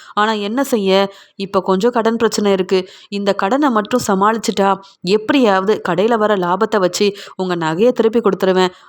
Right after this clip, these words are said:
அப்பாக்கு தெரியாம இதை மட்டும் செய்யுங்கம்மா. அப்படி தெரிஞ்சதுன்னா என் பணத்தையும் எடுத்துட்டு போய் ஏமாத்திட்டு மறுபடியும் உன் அம்மா கிட்டே இந்த மாதிரி ப-, நகையை வாங்கியிருக்கியான்னு திட்ட ஆரம்பிச்சிருவாரு. ஏன் கோவத்துல வீட்டை விட்டு வெளியில போக சொன்னாலும் சொல்லிருவாரு. ஆனா இப்ப நான் இந்த கடனை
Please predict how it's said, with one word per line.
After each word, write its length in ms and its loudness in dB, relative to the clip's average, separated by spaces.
அப்பாக்கு 340 -2
தெரியாம 440 0
இதை 120 2
மட்டும் 320 0
செய்யுங்கம்மா. 440 0
அப்படி 420 -2
தெரிஞ்சதுன்னா 480 0
என் 260 0
பணத்தையும் 400 0
எடுத்துட்டு 220 0
போய் 320 0
ஏமாத்திட்டு 540 0
மறுபடியும் 540 0
உன் 180 2
அம்மா 240 2
கிட்டே 240 0
இந்த 200 0
மாதிரி 340 0
ப-, 140 -8
நகையை 340 2
வாங்கியிருக்கியான்னு 680 0
திட்ட 320 0
ஆரம்பிச்சிருவாரு. 640 0
ஏன் 340 2
கோவத்துல 400 2
வீட்டை 260 0
விட்டு 180 -2
வெளியில 240 2
போக 240 0
சொன்னாலும் 440 0
சொல்லிருவாரு. 500 2
ஆனா 240 -2
இப்ப 480 -2
நான் 140 0
இந்த 140 0
கடனை 360 0